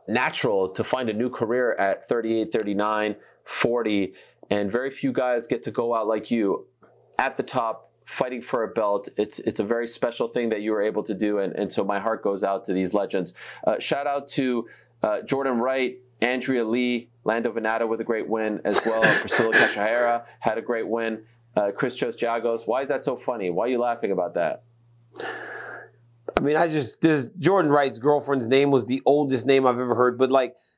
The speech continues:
Speaker 2: you know what? I apologize to all the Matildas in the world. There are a lot of beautiful Matildas in this world. That is a name, I, it just caught me by surprise. Jordan Wright's a young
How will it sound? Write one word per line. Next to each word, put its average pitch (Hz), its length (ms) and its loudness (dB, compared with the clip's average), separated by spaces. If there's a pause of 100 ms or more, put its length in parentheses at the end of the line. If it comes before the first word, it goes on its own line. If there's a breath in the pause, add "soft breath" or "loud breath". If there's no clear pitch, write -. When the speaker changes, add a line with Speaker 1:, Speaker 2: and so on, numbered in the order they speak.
Speaker 2:
you 156 120 4
know 170 100 6
what? 180 300 2
I 156 140 6
apologize 170 640 2
to - 80 -6
all 160 240 2
the 151 160 -6
Matildas 165 400 -4
in 170 80 0
the 165 80 2
world. 175 440 4
There 160 140 6
are 156 80 4
a 156 80 2
lot 170 220 6
of 147 100 -4
beautiful 165 320 -2
Matildas 165 500 2
in 170 60 0
this 165 180 2
world. 165 440 4 (240 soft breath)
That 175 160 6
is 160 100 4
a 160 60 4
name, 175 180 6
I, 175 180 6
it 190 200 -2
just 165 200 2
caught 202 240 4
me 196 60 -8
by 185 160 4
surprise. 147 600 2
Jordan 185 260 4
Wright's 185 280 2
a 156 60 -2
young 175 380 4